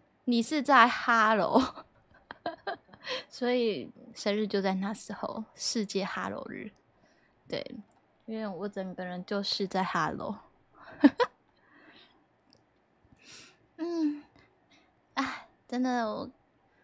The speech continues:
我之前就是大专认识到了大家，真的太开心了。大专的各位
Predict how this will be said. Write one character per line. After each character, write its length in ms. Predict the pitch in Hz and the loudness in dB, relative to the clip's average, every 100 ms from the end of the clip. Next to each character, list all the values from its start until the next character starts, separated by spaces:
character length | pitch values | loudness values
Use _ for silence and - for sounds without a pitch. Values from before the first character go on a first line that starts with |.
| _ _ | _ _
我 40 | 262 | -14
之 140 | 262 | -8
前 320 | 285 302 254 254 | -4 -2 -2 0
就 160 | 262 | -2
是 360 | 269 277 269 254 - | -2 -6 -6 -6 -4
大 260 | 330 - - | -4 -4 -6
专 320 | - 269 277 | 0 2 2
认 180 | 294 277 | 2 2
识 220 | 277 269 | 2 2
到 200 | 277 254 | 4 4
了 140 | 233 | 2
大 300 | 233 254 233 | 2 0 0
家， 380 | 233 - 226 233 - | -2 -2 -2 -4 -8
真 160 | - 240 | -6 -4
的 160 | 240 233 | -2 -4
太 180 | 233 | -8
开 240 | 233 226 220 | -8 -8 -8
心 280 | - 220 220 | -8 -8 -8
了。 80 | |
大 200 | - 233 | -4 -2
专 220 | 240 302 381 | -2 -2 -2
的 100 | 330 | -2
各 220 | 285 277 | 0 2
位 320 | 262 254 | 2 0